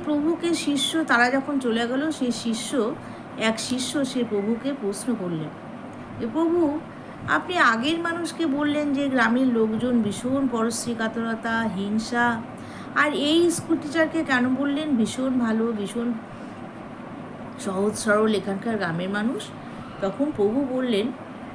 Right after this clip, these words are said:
যে, "দেখো, আগের যে স্কুল টিচার ছিল, তার মন মানসিকতা আসলে ভালো না। সে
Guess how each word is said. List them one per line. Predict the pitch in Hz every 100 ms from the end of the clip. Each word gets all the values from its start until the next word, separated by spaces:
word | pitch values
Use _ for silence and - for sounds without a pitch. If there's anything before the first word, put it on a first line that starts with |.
| -
যে, | 220
"দেখো, | 233 247 349 294 262 - - - - - -
আগের | 214 233 320 320
যে | 294 349 453 - - - - - - - -
স্কুল | - - 320
টিচার | 330 349 294 269
ছিল, | - 185 220 415 - - - - - - - - - -
তার | 285 339
মন | 302 247 285
মানসিকতা | 302 311 330 320 320 320 339 277
আসলে | 226 269 285
ভালো | 185 170 170
না। | 160 151 - - - - - - - - - - -
সে | - 339 320 269